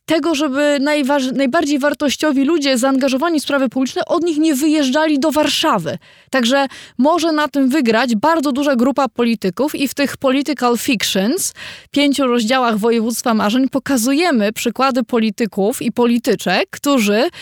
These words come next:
z centrum wracają do regionów. I tam jest bardzo dużo postaci opartych na prawdziwych politykach i polityczkach. Ciekawa jestem, czy państwo czytając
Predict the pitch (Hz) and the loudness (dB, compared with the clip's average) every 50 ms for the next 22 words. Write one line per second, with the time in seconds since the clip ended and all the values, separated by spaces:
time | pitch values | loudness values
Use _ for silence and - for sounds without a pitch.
0 | - - - - - - - - 320 302 254 214 180 - 208 202 208 233 269 262 | -18 -20 -12 -8 -8 -8 -2 0 0 2 2 2 0 0 0 0 2 2 0 0
1 | 247 262 262 254 - - 277 254 247 254 277 294 294 269 302 311 320 285 277 269 | 2 0 0 -2 -2 -2 -2 0 0 0 0 0 2 2 2 2 2 2 2 2
2 | 269 220 180 170 175 185 202 - 269 294 311 262 226 196 262 285 302 285 254 262 | 2 2 0 -2 -4 -6 -2 -2 0 0 2 0 2 2 2 0 0 0 -2 -2
3 | 233 269 277 247 262 254 - - 254 - - - 214 175 170 - - 202 214 269 | -2 -2 0 0 0 -2 0 -2 -4 -4 -2 -2 -2 -2 -2 -2 -4 -2 -2 -2
4 | 339 - - - - - - - - 196 - 247 254 277 - - 302 226 247 254 | -2 -4 -10 -20 -20 -20 -16 -8 -8 -4 0 0 0 0 0 0 0 0 2 2
5 | 240 233 233 233 240 - - 240 233 214 220 220 - 330 330 240 202 196 170 175 | 2 2 0 -2 -4 -2 -2 0 2 2 0 0 0 0 0 0 0 0 -2 -2
6 | - - - _ _ - 233 220 214 208 - - 233 - - 208 208 247 220 - | -6 -10 -14 _ _ 0 0 2 2 0 0 -2 -2 -2 0 -2 -2 -2 -2 0
7 | 220 202 175 - 185 - - 294 294 - - 247 - 269 269 269 247 240 - 277 | -2 -2 -2 -4 -6 -4 -2 -4 -2 -2 -4 -2 0 0 0 0 0 0 0 -2
8 | 254 233 - 247 - - 226 214 220 - - - 240 - - 240 208 - 226 190 | -2 0 -2 -2 -2 -2 -2 0 -2 -2 -2 -4 -4 -2 -2 -4 0 0 0 0
9 | 180 175 175 196 247 349 359 - | 2 0 0 0 0 -2 -4 -6